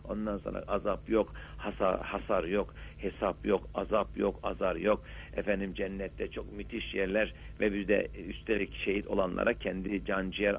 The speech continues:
ahbap ve yaran ve akrabalarından yetmiş tane yaramaz Müslümana ahirete destek verme, yani şefaat etme hakları veriliyor. Görüyor musunuz?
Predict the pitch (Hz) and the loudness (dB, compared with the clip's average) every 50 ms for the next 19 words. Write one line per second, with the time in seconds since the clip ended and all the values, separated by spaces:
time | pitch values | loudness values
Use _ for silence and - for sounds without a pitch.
0 | - 101 95 - - - 110 104 - - 104 98 95 95 90 92 95 101 101 98 | 0 -4 -4 -4 -2 -2 -2 -2 0 0 0 0 2 2 2 2 2 2 2 0
1 | 98 - - 104 - - 98 90 101 92 90 90 87 92 95 107 104 98 - 104 | 0 0 0 -2 0 0 -2 0 2 2 2 2 2 2 0 0 -2 -2 0 0
2 | 104 - - - 127 127 - - - 113 101 98 95 95 - - - - - - | 0 0 -2 -4 -2 -2 -2 2 2 4 4 4 2 0 0 -4 -10 -14 -12 -4
3 | - 104 107 104 104 107 113 110 101 98 98 98 - - - - 92 95 113 143 | -2 0 2 2 2 2 2 2 2 -2 -6 -6 -4 -2 0 2 4 4 6 6
4 | 170 170 - - - - - - - 92 90 - - 98 101 - 117 - - 98 | 4 2 0 -8 -12 -10 -4 0 2 2 2 2 2 2 4 4 4 4 6 2
5 | 90 - - - 110 101 - 104 101 92 95 92 95 92 90 - - 98 80 85 | 0 0 0 0 0 0 2 2 2 2 2 2 0 0 0 0 -2 -2 2 2
6 | 98 92 85 - 95 - - - - 87 87 90 - - 98 101 92 87 90 92 | 2 2 2 -2 -4 -4 -2 -2 -2 -2 -2 -6 -4 0 2 2 2 4 2 2
7 | 95 107 - - - - - 98 - 427 466 539 - - 571 - - - | 2 4 4 4 4 4 2 4 4 4 4 2 -2 -4 -2 -2 -2 -2